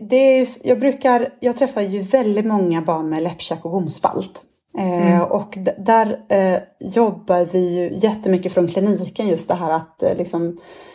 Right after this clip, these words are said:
Speaker 1: vi har ett team och, eh, ehm, där är ju det liksom, min, min uppgift är ju att, att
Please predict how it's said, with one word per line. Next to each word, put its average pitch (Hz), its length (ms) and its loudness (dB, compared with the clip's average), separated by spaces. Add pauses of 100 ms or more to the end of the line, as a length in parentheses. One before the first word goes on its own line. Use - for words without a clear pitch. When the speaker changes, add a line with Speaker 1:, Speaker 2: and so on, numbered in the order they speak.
(260)
Speaker 1:
vi 185 160 -4
har 190 80 2
ett - 180 -6
team 277 360 4
och, - 380 -6
eh, 185 320 2 (680)
ehm, 175 680 -4 (920)
där 220 180 6
är 214 40 4
ju 208 180 2
det 190 60 2
liksom, 180 320 -2 (1200)
min, 220 440 2
min 220 220 2
uppgift 170 420 -2
är 156 100 4
ju 156 440 0
att, - 320 -8
att 170 240 4